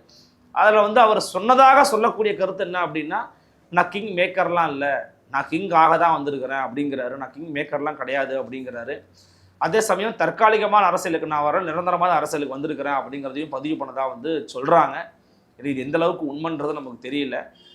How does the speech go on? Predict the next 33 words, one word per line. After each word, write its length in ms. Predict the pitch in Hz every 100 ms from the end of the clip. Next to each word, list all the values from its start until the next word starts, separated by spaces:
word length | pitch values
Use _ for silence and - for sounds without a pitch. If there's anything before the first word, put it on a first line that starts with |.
| _
ஏன்னா, 120 | 135 165
அவர் 240 | 170 143
சொன்னதாக 640 | - 139 160 220 220 247
இவங்க 240 | 233 190 175
சொல்றாங்க. 460 | 143 147 143 113 - _ _ _ _ _ _ _ _ -
அவர் 220 | 151 156 180
சொன்னாருங்கிறதுக்கான 720 | 196 208 214 196 180 175 190
ஒரு 120 | 160
காணொளி 460 | - 143 196 185 156
பதிவையோ 640 | 147 170 160 143 190 226 - - - - -
அல்லது 220 | 165 175
மற்ற 300 | 160 - 190
காட்சிகளோ 420 | 143 - - 190
நம்மளால 200 | 165 147
வந்து 200 | 143 147
பார்க்க 340 | 143 147 170 156
முடியல. 460 | 131 170 147 117 - -
இது 120 | 214
தொடர்பான 480 | 202 202 226 220 240
இவர்கள் 440 | 208 190 165 180
பேசுனது 220 | 196 190 170
வந்து 240 | 180 156
பாத்தீங்கன்னா, 220 | 147 196
ரொம்ப 200 | 165 160
வைரல் 260 | 143 156 156
ஆயிட்டு 180 | 143 127
இருக்கு. 280 | 123 165
காரணம் 440 | 165 151 190 185 165
என்னன்னா, 240 | 160 196
அவரோடு 440 | 190 165 180 220 208
இருக்கக்கூடிய 460 | 165 196 190 180 175
போட்டோ 280 | 247 254 247
வந்து 260 | 190 185